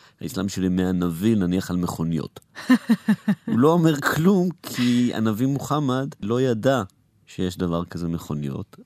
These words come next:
Speaker 1: והוא גם לא ידע שיש דבר כזה דמוקרטיה. אז מה שאנחנו רואים זה הרבה ניסיונות לקחת מסורות ודפוסים פוליטיים שאפיינו חברה מדברית, שבטית, שעברה איזושהי טרנספורמציה,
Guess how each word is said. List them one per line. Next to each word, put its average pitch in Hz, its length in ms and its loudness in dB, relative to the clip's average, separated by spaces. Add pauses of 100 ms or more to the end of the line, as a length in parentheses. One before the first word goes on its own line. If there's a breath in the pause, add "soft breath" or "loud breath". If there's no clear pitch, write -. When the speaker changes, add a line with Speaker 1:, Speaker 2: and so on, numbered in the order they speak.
Speaker 1:
והוא 90 320 -2
גם 92 220 -2
לא 110 160 2
ידע 120 360 0
שיש 92 260 -8
דבר 87 280 -4
כזה 85 260 -10
דמוקרטיה. 82 680 -4 (360 soft breath)
אז 82 100 -10
מה 104 100 -4
שאנחנו 131 340 -4
רואים 127 360 0 (440 soft breath)
זה 85 60 -8
הרבה 90 160 -2
ניסיונות 123 460 -2
לקחת - 540 -8
מסורות 78 560 -6 (360 soft breath)
ודפוסים 123 500 -4
פוליטיים 113 560 -4
שאפיינו 143 500 -2
חברה 120 760 0
מדברית, 87 640 -2 (100)
שבטית, - 640 -4 (140)
שעברה 104 300 0
איזושהי 117 340 0
טרנספורמציה, 90 1000 -2